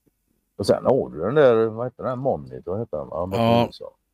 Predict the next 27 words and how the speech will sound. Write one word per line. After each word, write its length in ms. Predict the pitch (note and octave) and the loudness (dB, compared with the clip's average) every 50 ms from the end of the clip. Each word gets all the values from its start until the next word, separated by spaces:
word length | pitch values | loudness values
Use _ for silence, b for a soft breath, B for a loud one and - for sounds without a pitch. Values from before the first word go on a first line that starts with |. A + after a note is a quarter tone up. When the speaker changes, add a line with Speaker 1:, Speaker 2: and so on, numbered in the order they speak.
| _ - | _ -8
Speaker 2:
Mm. 200 | G2+ G2 F#2 D2+ - | -6 -6 -6 -6 -4
Speaker 1:
Ja, 120 | D2+ E2+ | -4 -2
men 180 | F2 F2+ E2 D2 | 0 0 -2 -2
det 80 | - | -2
var 260 | - F#2+ A2+ A2+ G#2 G2+ | 2 4 4 4 4 2
ju 80 | G2 | 0
i 40 | F#2+ | -2
stort 340 | - - - - _ _ - | -6 -8 -16 -16 _ _ 0
sett 220 | - A#2+ - - | 0 0 0 0
en 100 | G2 G2+ | -4 -2
ubåt. 400 | G#2 F#2 D#2 - - - - - | -2 -4 -4 -6 -8 -10 -8 -8
<laughs> 160 | - - - | -8 -12 -10
Det 60 | - - | -4 0
var 80 | C#3 E3 | 2 2
inte 160 | D#3+ - G#2 | 2 2 0
mycket 220 | G#2 D#3 - C3+ A#2+ | 0 0 0 2 0
Speaker 2:
Ja, 60 | A#2+ | 2
Speaker 1:
som 180 | B2 A2 C#3 A2+ | 2 2 2 0
Speaker 2:
nej. 0 | |
Speaker 1:
stack 300 | G2 G2+ G#2+ A2+ - - | 2 2 2 2 4 4
upp. 140 | E3+ D#3 - - D#3 C3+ - | 4 4 4 0 -2 0 4
Speaker 2:
Nej, 340 | - C#3 B2 B2+ C3 C3 A#2+ | 6 6 6 6 6 6 6
nej, 180 | A2 G#2 G#2 G2+ | 4 2 0 0
nej, 160 | G2+ G2 G2 | -4 -6 -8
det 80 | G2+ A2 | -6 -4
var 140 | A2+ A2 | -4 -4
ju, 160 | G#2 G2+ G2+ | -4 -4 -8